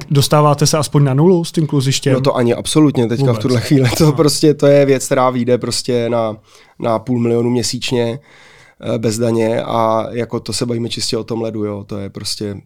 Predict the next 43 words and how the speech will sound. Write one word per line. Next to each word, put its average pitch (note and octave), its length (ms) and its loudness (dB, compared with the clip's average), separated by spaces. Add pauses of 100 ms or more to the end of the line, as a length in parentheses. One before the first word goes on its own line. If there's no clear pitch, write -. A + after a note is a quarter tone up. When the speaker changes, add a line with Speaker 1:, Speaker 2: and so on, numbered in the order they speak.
(380)
Speaker 2:
ten, G#2 240 -12 (180)
ten, G#2+ 120 -10 (380)
ty, G#2 460 -10
ty G#2+ 120 -8
další A2 320 -6
náklady G#2+ 380 -6
k - 60 -20
tomu G#2+ 220 -10
stanu A2 400 -6
a G#2+ 40 -14
podobně. G#2+ 460 -8 (580)
Eh, A#2+ 360 -2
já B2 100 2
už A#2+ 120 -2
jsem C#3 140 -2
tam C#3+ 180 2
říkal, C3 420 0 (520)
eh, G#2+ 40 -8
i - 20 -10
v - 260 -18
těch B2 140 -8
předešlých A#2 500 -6
letech A2+ 240 -8
v - 40 -20
podstatě, A2+ 360 -8
kdy A2+ 220 -6 (200)
to A2+ 100 -8
neš-, G#2+ 340 -6
tento A2 280 -8
bruslení A2+ 440 -6
nešlo A2+ 280 -6
za G#2+ 100 -4
náma, B2 340 -4
to C3+ 140 -10
bylo, G#2+ 400 -10 (180)
to G#2+ 100 -12
bylo, G#2 400 -10 (120)
to A#2+ 80 -18
byla G#2+ 260 -8
jako G#2 200 -16
vlastně A2 260 -12
městská A2 380 -8
věc, A2+ 340 -8